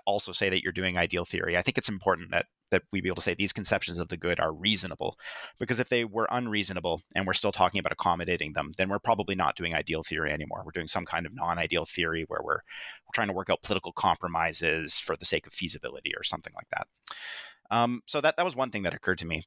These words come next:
But an-, another thing that occurred to me is that probably some of the people who might read this book, certain vegans and certain, um, animal, animal activists, uh, animal studies scholars, they're probably gonna read these sorts of arguments and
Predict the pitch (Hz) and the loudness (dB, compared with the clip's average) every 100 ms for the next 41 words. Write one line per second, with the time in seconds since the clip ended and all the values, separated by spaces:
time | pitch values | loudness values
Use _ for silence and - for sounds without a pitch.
0 | _ - 139 156 165 165 175 202 165 123 | _ 2 2 0 0 2 0 0 2 0
1 | - 110 107 98 101 98 92 _ 135 156 | 2 -2 0 -2 2 2 2 _ 0 2
2 | 151 120 - 120 117 104 - 98 107 104 | 0 -2 2 2 0 -4 -4 -2 -2 -2
3 | 104 98 - 101 90 - 82 78 - 101 | 2 2 2 0 0 -2 0 0 2 2
4 | - 90 95 87 90 87 - - 90 92 | 0 -2 -2 0 0 2 0 0 -4 0
5 | - 87 87 82 76 - 85 82 80 - | 2 0 -2 -8 -8 -4 0 0 -2 -8
6 | - - 107 98 92 90 - 98 92 87 | -12 -2 0 2 0 -2 -2 -2 0 0
7 | 107 - 104 104 - - 85 87 87 - | 0 0 0 0 -2 0 2 2 2 -2
8 | - - 92 101 - 98 - 87 90 85 | -10 -4 -2 0 2 2 2 0 0 0
9 | - 117 147 143 127 117 95 110 101 101 | -2 0 0 2 0 -2 0 -2 0 0
10 | 92 92 85 85 82 87 - 90 90 90 | 0 0 0 0 0 -4 0 2 2 -2